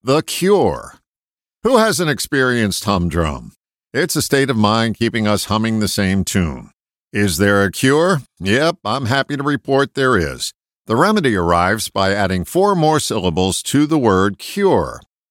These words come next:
Cure then becomes curiosity. Humdrum put down roots and settled in the day we stopped getting curious. You don't have to roust humdrum from your mind. It'll leave on its own volition once you get curious.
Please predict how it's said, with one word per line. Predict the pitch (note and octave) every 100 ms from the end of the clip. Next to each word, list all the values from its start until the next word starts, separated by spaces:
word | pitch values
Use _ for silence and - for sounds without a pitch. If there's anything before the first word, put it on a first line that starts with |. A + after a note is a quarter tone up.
| _ _
Cure | - A3+ A#3+ A#3
then | C#3+ A2
becomes | A2 A#2 - F#2 E2+ F#2 - - _ _
curiosity. | - E3+ F#3+ F3+ B2 D3 E3 - F2+ C2+ - _ _ _ _ _
Humdrum | - A#3+ A3+ A#2 F#2+
put | G#2+ E3
down | F3 D#3+ C#3
roots | A2+ D3 F#2+ -
and | F#2 E2
settled | - F#3 F#3+ D3+
in | E3+ G#2 E2+
the | F#2+
day | F2 C3+
we | C#3 C3
stopped | - A#2 A#2+ -
getting | G2 G2
curious. | A#2 D#3+ D#3+ A#2+ C#2+ - - - _ _ _ _
You | G#3 G3+
don't | G3+
have | A#2+ B2+ -
to | F#2
roust | E2+ B2 B2+ A2 -
humdrum | B2+ D#3+ G#2 F#2 E2
from | D#2+ F2+
your | D#2+
mind. | D#2 B2 G2+ D#2 D#2+ - _ -
It'll | A3 B3
leave | F3+ D#3 C3+
on | C3+
its | B2+ -
own | B2+ B2+
volition | F#2+ F#2 C3 B2 G2 E2+
once | F2 D3+ D3+ -
you | B2
get | A2+ A#2
curious. | - B2+ G2 C#2+ A#1+ -